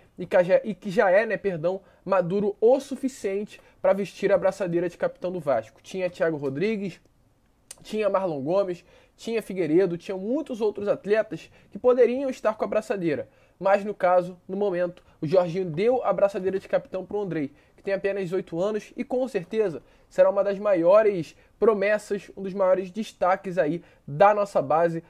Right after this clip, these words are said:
Mais uma partidaça que ele fez ontem, comprovando que é um grande jogador. E além dele, outra informação sobre a partida de ontem é sobre o Sarrafiore. Sarrafiore que teve uma lesão aí há um ano,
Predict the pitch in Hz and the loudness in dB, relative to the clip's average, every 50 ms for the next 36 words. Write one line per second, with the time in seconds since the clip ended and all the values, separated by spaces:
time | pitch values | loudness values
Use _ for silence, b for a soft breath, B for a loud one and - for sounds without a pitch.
0 | b b - 170 190 214 226 220 196 214 196 190 202 190 - - 196 160 147 180 | b b -8 0 2 4 4 4 4 0 -2 -2 -2 -4 -4 -6 -8 0 4 4
1 | 196 202 196 - 185 - 180 180 170 - 175 156 139 151 151 156 156 - 160 160 | 4 4 2 0 -6 -6 -6 -6 -6 -6 -6 -6 -6 -6 -6 -8 -6 -8 -10 -12
2 | - _ _ _ - 214 220 202 220 208 170 135 151 151 151 151 151 156 - - | -12 _ _ _ -4 -4 -4 -2 -2 -2 -2 -2 -4 -6 -6 -6 -8 -10 -8 -6
3 | 233 208 156 147 147 143 - - - 190 175 147 127 147 143 143 143 139 131 147 | -2 0 0 0 0 0 -4 -6 -8 -6 -6 -4 -2 -2 -2 -2 -4 -4 -6 -8
4 | 139 b b b b b b 139 135 175 180 175 208 196 139 113 113 127 143 185 | -8 b b b b b b -4 0 2 4 6 6 4 4 2 -2 -2 0 0
5 | 226 247 226 240 254 269 254 247 233 240 233 233 233 - 226 226 202 196 196 - | 0 6 8 8 8 8 8 4 4 4 2 -2 -8 -8 -8 -4 -4 -4 -4 -4
6 | 196 190 - 202 185 180 185 180 175 - 185 190 202 202 240 208 220 226 226 220 | -8 -8 -2 -2 -2 0 0 -2 -4 -4 -6 -8 -6 -4 -4 -2 -2 -2 -4 -6
7 | 208 - _ _ _ _ _ _ _ _ _ _ _ _ _ _ - - 190 190 | -8 -8 _ _ _ _ _ _ _ _ _ _ _ _ _ _ 0 2 2 2
8 | 196 - 208 208 208 202 - - 190 202 214 202 - - 214 214 214 202 143 - | 4 2 0 0 0 -4 -2 -2 0 0 0 -2 -4 -4 2 4 4 4 2 -2
9 | b b b b b b b - 190 185 185 185 - 202 190 190 196 196 - - | b b b b b b b 2 4 4 4 4 0 0 0 2 0 -2 -6 -6
10 | 208 208 180 165 b b b _ - 190 208 214 208 202 202 226 247 233 185 135 | -4 -4 -4 -6 b b b _ -2 -2 -2 0 0 0 4 6 6 6 6 4
11 | 151 202 233 240 226 185 170 208 214 - - 190 202 - - _ 240 269 311 285 | -2 -4 -2 0 0 0 0 -2 -4 -2 -2 -2 -2 -2 -2 _ -2 -2 0 0
12 | 220 196 202 214 226 220 208 | 0 0 0 -2 -2 -6 -8